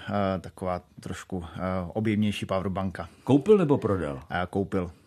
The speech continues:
Speaker 2: Koupil?
Speaker 1: Vydražil, vydražil.
Speaker 2: Vydražil?
Speaker 1: Ano.
Speaker 2: Na Aukru?
Speaker 1: Na Aukru, samozřejmě.
Speaker 2: A za dobrou cenu? Jak jinak?
Speaker 1: Docela to šlo, ale v posledních sekundách jsme se tam přihazovali s jedním mým kolegou, o čemž jsme nevěděli, takže to byla docela pak vtipná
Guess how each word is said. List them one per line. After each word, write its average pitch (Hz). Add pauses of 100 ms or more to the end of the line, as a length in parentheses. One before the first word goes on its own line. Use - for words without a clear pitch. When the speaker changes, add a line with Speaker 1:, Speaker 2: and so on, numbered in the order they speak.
Speaker 2:
Koupil? 147
Speaker 1:
Vydražil, 104
vydražil. 98
Speaker 2:
Vydražil? 120
Speaker 1:
Ano. 95
Speaker 2:
Na 120
Aukru? 170
Speaker 1:
Na 92
Aukru, 92
samozřejmě. 90 (180)
Speaker 2:
A 95
za 131
dobrou 165
cenu? 127 (100)
Jak 82
jinak? 71 (320)
Speaker 1:
Docela 117
to 104
šlo, 101
ale 95
v -
posledních 113
sekundách 113
jsme 107
se 107
tam 107
přihazovali 107
s 95
jedním 101
mým 110
kolegou, 107
o 101
čemž 110
jsme 113
nevěděli, 110
takže 98
to -
byla 98
docela 92
pak 92
vtipná 92